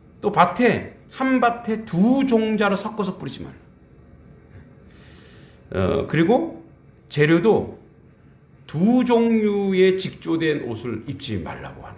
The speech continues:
거예요. 하나님이 만들어준 그대로, 어, 먹고 그대로 마시고 그대로 입으라고 그랬던 것 같아요. 그러니까 이게 그 바로 뭐예요? 혼합시키지 말아라.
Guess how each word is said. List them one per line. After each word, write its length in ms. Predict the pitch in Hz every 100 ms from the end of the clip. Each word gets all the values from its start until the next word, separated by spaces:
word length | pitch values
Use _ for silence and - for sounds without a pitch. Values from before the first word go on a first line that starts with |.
| -
거예요. 140 | - -
하나님이 640 | - 131 123 127 208 240 - - - -
만들어준 920 | 101 113 139 139 143 139 165 160 160
그대로, 1000 | 131 139 - 180 180 196 320 370 - - - _ -
어, 120 | - 87
먹고 460 | 117 - 196 208
그대로 320 | 208 120 120
마시고 560 | 117 101 - 180 180 -
그대로 280 | - 120 123
입으라고 460 | 123 143 101 80 78
그랬던 280 | 82 69 69
것 100 | -
같아요. 280 | - - - -
그러니까 200 | 110 117
이게 280 | 95 92 90 - - -
그 160 | - 147
바로 200 | 131 120
뭐예요? 280 | 95 101 - - - -
혼합시키지 760 | 254 240 226 220 - - - -
말아라. 220 | - -